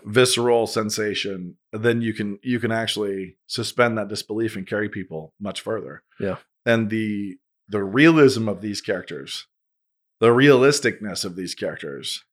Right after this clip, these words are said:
Speaker 1: uh, the spectrum of these characters from, you know, the, the harsh
Speaker 2: Yeah.
Speaker 1: Korean couple in,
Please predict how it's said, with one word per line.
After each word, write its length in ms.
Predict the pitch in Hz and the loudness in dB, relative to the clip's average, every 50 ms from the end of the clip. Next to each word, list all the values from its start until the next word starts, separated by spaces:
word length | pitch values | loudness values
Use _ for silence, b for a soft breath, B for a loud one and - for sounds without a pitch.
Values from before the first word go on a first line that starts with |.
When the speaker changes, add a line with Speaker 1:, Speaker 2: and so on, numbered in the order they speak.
| _ _ _ _ _ _ | _ _ _ _ _ _
Speaker 1:
uh, 280 | 110 104 98 95 92 87 - _ - | -6 -4 -4 -4 -6 -8 -10 _ -8
the 80 | 110 | -4
spectrum 480 | - - - - 143 139 - - 117 110 101 | -4 -2 2 2 2 2 2 -2 -6 -6 -6
of 80 | 92 95 | -6 -8
these 160 | 98 90 - | -10 -10 -8
characters 460 | - - 95 85 - - 90 92 90 | -6 -6 -6 -6 -8 -10 -12 -12 -10
from, 360 | - 101 95 92 90 85 82 _ _ _ _ _ _ _ _ _ _ _ | -10 -8 -8 -8 -8 -10 -12 _ _ _ _ _ _ _ _ _ _ _
you 120 | 110 107 101 | -4 -2 0
know, 120 | 95 95 92 | 0 -2 -2
the, 320 | 95 101 98 95 92 - - 104 | -2 -4 -4 -4 -4 -6 -6 -6
the 80 | 107 | -2
harsh 280 | 104 131 123 120 113 - | 2 4 4 4 4 2
Speaker 2:
Yeah. 40 | - | 0
Speaker 1:
Korean 360 | 113 113 117 117 113 110 107 101 | -2 0 0 0 0 -2 -2 0
couple 500 | - 107 104 - 104 101 98 98 98 101 | 0 0 0 0 -2 -2 -2 -2 -4 -6
in, 320 | 104 101 95 95 92 | -6 -6 -8 -8 -10